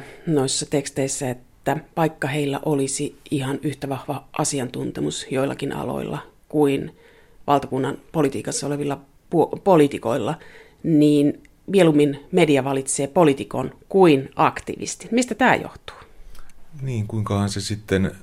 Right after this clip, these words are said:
Speaker 2: on, että, että kyllähän poliitikkokin niin mielletään vähän samaan tapaan kuin aktivisti tämmöiseksi niin kuin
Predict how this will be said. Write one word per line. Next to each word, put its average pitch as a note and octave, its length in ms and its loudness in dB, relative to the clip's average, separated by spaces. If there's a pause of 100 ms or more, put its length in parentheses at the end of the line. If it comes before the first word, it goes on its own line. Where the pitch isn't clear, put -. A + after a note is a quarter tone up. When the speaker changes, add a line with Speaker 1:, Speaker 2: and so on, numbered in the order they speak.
(260)
Speaker 2:
on, G#2+ 240 2
että, F2+ 340 -2 (460)
että F#2+ 180 -8
kyllähän F#2+ 340 0
poliitikkokin F#2 960 -2 (380)
niin F2 240 0
mielletään E2+ 560 0
vähän E2+ 180 0
samaan E2 360 0
tapaan F2 340 -2
kuin E2 160 -2
aktivisti E2 520 -6
tämmöiseksi D2+ 540 -8 (460)
niin D2+ 240 -6
kuin E2 280 0